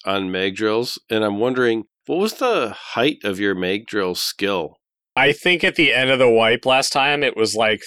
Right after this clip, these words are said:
Speaker 2: three or four. Like, it was very, very low.
Speaker 1: Yeah, it leveled so slow that it was just kind of something I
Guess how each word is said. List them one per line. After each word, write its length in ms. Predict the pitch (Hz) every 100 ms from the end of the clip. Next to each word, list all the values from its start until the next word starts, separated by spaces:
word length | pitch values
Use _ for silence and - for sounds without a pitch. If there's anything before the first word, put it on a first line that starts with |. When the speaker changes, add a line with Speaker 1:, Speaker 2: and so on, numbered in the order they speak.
| -
Speaker 2:
three 320 | 117 110 117
or 120 | 104
four. 540 | 90 - 104 87 82 - _
Like, 120 | 135 131
it 100 | 135
was 280 | 113 95 -
very, 420 | 123 123 123 117
very 420 | 104 113 107 104
low. 360 | 90 90 82 73 - _
Speaker 1:
Yeah, 260 | 139 139 98 -
it 160 | 127
leveled 400 | 120 127 151 143
so 240 | 104 131 123
slow 420 | - 113 104 117
that 180 | 117 110
it 100 | 98
was 240 | 107 95
just 260 | - 110 -
kind 220 | - 110
of 100 | 98
something 360 | - 101 101 95
I 260 | 90 90